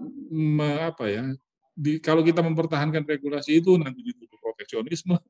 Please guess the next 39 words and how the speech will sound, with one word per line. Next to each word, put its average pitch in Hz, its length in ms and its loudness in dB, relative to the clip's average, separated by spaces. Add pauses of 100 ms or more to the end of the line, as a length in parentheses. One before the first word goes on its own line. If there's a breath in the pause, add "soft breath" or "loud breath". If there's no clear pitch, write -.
(160)
<laughs> - 300 -20
Kalau 170 180 6
kita 165 240 2
membuat, 147 560 2 (160)
melakukan 156 400 2
deregulasi, 147 640 4
ada 147 240 4
yang 131 80 0
dikorbankan, 180 800 0
misalnya 131 320 -2
subsidi 131 320 -8
pupuk 135 400 2 (400 soft breath)
petani 135 400 2
harus 117 240 0
dicabut. 170 480 2 (320)
Nah, 135 160 -6
ini 196 160 4
yang, 202 140 2 (580)
yang, 156 280 4 (200)
yang 147 160 4
menjadi 143 480 2
perhatian 143 640 -4
epec 147 400 -2
pada 123 160 -2
saat 120 320 -6
itu. 117 400 0 (480)
Tapi 139 240 -4
pada 160 160 -2
saat, 139 240 -4
eh, 131 400 -6
pada 123 240 -2
saat 120 240 -4
K 123 80 -4
T 123 160 -2
T 120 80 -2
di 117 240 0
Istana 113 240 -8
Presiden 110 240 -6
Bogor, 113 400 -2